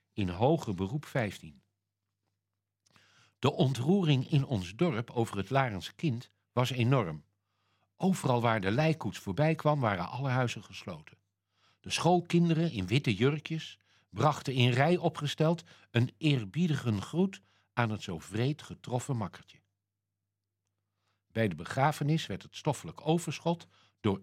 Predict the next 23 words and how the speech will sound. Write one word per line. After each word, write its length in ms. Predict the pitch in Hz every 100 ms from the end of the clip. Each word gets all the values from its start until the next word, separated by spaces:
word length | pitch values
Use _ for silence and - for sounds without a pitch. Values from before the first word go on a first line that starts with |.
| _
elf 440 | 180 196 190 170
rijtuigen 800 | 143 156 147 - 139 135 - 165 - _ _
en 120 | 117
een 180 | 104 90 -
talrijke 720 | - 180 170 135 135 139 -
menigte 480 | 110 131 147 123 131
gevolgd. 600 | - 110 - 73 - _ _ _ _ _ _ _ _ _ _ _ _ _ _ _ _ _ _ _ _ _ _
Met 260 | 123 170 165
het 160 | 156
trieste 380 | - 202 190 -
verhaal, 580 | 143 147 113 107 190 208 _ _ _ _ _
dat 260 | - 185 - _
ondanks 520 | 180 175 156 120 110
het 160 | - 85
ruime 400 | 107 117 110 101
nooit 380 | 139 175 170 -
vergeten 500 | 123 - 175 175 139
mag 160 | 107
worden, 340 | - 101 143 190 _ _ _ _ _ _ _
wandelde 580 | - - 180 190 151 135
ik 280 | 147 120 -
weer 200 | 113 92
verder 540 | - 175 180 165 160